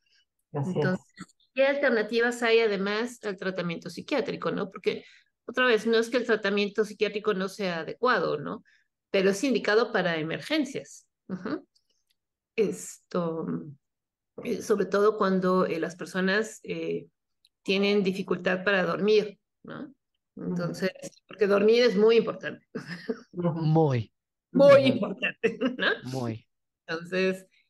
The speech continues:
Speaker 2: a veces el, el uso de un medicamento psiquiátrico que nos ayude a dormir, eh, pues, es indicado y es necesario, ¿no? Pero al final del día, eh, como todo,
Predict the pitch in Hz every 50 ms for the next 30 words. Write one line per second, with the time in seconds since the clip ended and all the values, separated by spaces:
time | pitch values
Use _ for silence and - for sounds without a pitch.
0 | _ _ - - 185 196 208 190 214 220 220 220 - - - 190 175 175 175 170
1 | 175 - 180 180 185 202 214 220 208 214 196 165 170 175 175 180 175 170 175 175
2 | 170 160 165 175 170 170 - 180 175 - - 185 180 180 190 185 190 185 185 165
3 | 160 151 - - 170 - - 196 202 185 180 165 160 160 165 160 175 175 180 180
4 | 170 170 170 180 185 185 185 _ _ _ _ _ _ _ _ _ _ - 175 170
5 | 175 175 180 175 180 - 185 - - 185 - - 233 214 - - - 165 170 170
6 | 175 175 165 151 - 180 175 180 - - - 151 151 - 143 139 - _ 220 220
7 | 220 - - 170 - - - _ _ _ _ _ _ _ - 214 214 208 208 208
8 | - - - 233 226 220 220 220 226 233 233 226 254 247 240 233 226 - - -
9 | - _ - 208 196 180 180 - 190 185 175 175 175 175 214 214 208 202 196 202
10 | - -